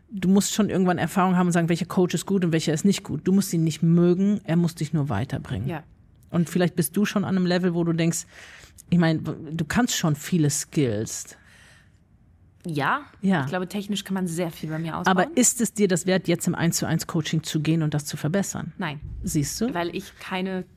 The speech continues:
Speaker 2: großen Ziele mehr hab. Ich sag, klar, ich muss meine Beinchen bald wieder aufbauen und dann werde ich auch drüber gucken lassen, dass es da nicht noch
Speaker 1: Ja.
Speaker 2: schlimmer ist mit meinem Knie. Und ich würd gerne noch mal, wenn ich Zeit und Lust hab, meine Pull-ups und Ring-Muscle-ups ein bisschen mal Technik
Speaker 1: Ja,
Speaker 2: verbessern.
Speaker 1: wenn ich Zeit und Lust hab, mach ich das auch irgendwann.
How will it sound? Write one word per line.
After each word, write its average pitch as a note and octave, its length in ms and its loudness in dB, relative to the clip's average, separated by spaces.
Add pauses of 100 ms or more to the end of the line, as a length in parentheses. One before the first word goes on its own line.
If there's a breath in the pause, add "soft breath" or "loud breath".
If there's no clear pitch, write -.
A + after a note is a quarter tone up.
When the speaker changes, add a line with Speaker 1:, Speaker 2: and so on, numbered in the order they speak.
Speaker 2:
großen F#3 360 -4
Ziele G3 320 -4
mehr D#3+ 200 -6
hab. F#3+ 240 -6 (120)
Ich E3+ 140 -12
sag, F3 200 -6 (200)
klar, F3+ 300 -6
ich - 160 -14 (100)
muss F#3 420 -12
meine E3+ 160 -6
Beinchen G3+ 320 -6
bald G3 140 -6
wieder G3 180 -6
aufbauen G#3 360 -8
und F3 180 -6
dann F#3 160 -2
werde F3+ 180 -2
ich D#3+ 160 -8
auch D#3+ 120 -8
drüber F3 340 -10
gucken E3+ 260 -10
lassen, G3+ 320 -6
dass G3 180 -10
es - 180 -14
da E3+ 320 -4
nicht E3+ 240 -8
noch E3+ 120 -8 (160)
Speaker 1:
Ja. G#3 200 4
Speaker 2:
schlimmer G3+ 160 -4
ist G#3+ 100 -14
mit A3+ 100 -14
meinem G#3+ 180 -10
Knie. A#3+ 320 -12 (920 loud breath)
Und G3+ 360 -2
ich F3+ 220 -8
würd F#3+ 180 -8
gerne F#3+ 260 -4
noch F#3 140 -4
mal, F3+ 160 -4
wenn F#3 100 -4
ich F3 80 -8
Zeit F3 180 -6
und E3 80 -6
Lust F3+ 200 -8
hab, F3+ 160 -10
meine E3 220 -6
Pull-ups E3+ 500 -10
und D#3+ 360 -10
Ring-Muscle-ups E3 760 -10
ein C#3+ 60 -10
bisschen C#3+ 280 -12
mal - 220 -14
Technik D3 300 -10
Speaker 1:
Ja, - 40 -16
Speaker 2:
verbessern. F3+ 260 0
Speaker 1:
wenn G3 120 2
ich G#3 100 2
Zeit G3 220 4
und F#3 80 2
Lust G#3 240 2
hab, G3 100 0
mach F#3 80 4
ich G3+ 120 4
das - 140 -4
auch - 200 2
irgendwann. F#3 260 0